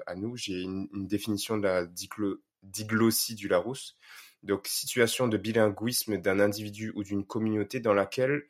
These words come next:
une des deux langues a un statut socio-politique inférieur. Et après, il donne un exemple. C'est le cas, par exemple, d'un Alsacien utilisant le dialecte dans sa famille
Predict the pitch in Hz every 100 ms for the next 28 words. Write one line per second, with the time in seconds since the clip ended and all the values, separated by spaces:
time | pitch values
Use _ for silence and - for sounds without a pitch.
0 | - _ - 135 139 113 101 101 101 117
1 | 131 - 101 - 107 - 127 - - 131
2 | - 123 - _ 131 107 98 - 123 -
3 | - 117 - 87 80 82 85 - _ _
4 | _ _ _ _ _ - 80 - 110 95
5 | 92 87 98 92 92 110 - 95 - 90
6 | 90 - 110 101 92 87 107 95 90 101
7 | 101 98 92 - 104 110 104 - 104 98
8 | 113 98 82 - 98 113 - - - _
9 | _ _ _ _ _ - 92 - 92 101
10 | 101 110 127